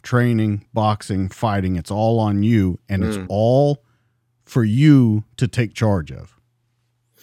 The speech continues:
Speaker 2: Maybe, I mean, maybe it comes off like that, but really it was just, you know, get home,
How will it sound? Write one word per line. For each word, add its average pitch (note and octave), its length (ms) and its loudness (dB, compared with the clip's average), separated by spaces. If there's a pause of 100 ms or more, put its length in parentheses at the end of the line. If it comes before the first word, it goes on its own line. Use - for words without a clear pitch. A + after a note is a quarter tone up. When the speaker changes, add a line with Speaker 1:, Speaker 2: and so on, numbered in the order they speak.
(420)
Speaker 2:
Maybe, C3 440 0
I A#2 80 0
mean, C3 200 2
maybe C3 220 2
it B2+ 40 -4
comes A#2 280 -4
off A2 240 2
like A#2 200 0
that, A2+ 240 0
but G2+ 160 -2
really A2+ 320 4
it G2+ 40 2
was G2 160 -2
just, A2+ 420 0 (280)
you B2+ 140 -2
know, G2+ 180 0
get G#2+ 260 2
home, A2+ 540 0